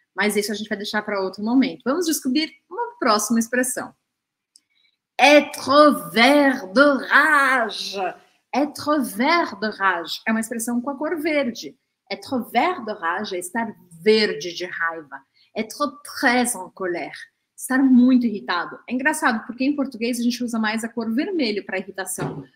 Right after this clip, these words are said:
Mas em francês a gente pode usar das duas formas e você já vai ver isso nas próximas.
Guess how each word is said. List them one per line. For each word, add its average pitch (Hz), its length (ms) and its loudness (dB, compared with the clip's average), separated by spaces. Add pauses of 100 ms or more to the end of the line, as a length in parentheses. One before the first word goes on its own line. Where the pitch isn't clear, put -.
(200)
Mas 185 220 -4
em 233 100 4
francês 240 420 -2
a 240 40 -4
gente 226 160 -6
pode 214 180 -6
usar 233 160 0
das 226 180 -2
duas 262 280 -4
formas 214 480 -4
e 202 40 -8
você 202 220 -6
já 220 180 2
vai 254 200 2
ver 202 220 -2
isso 196 160 -6
nas 233 200 -4
próximas. - 580 -8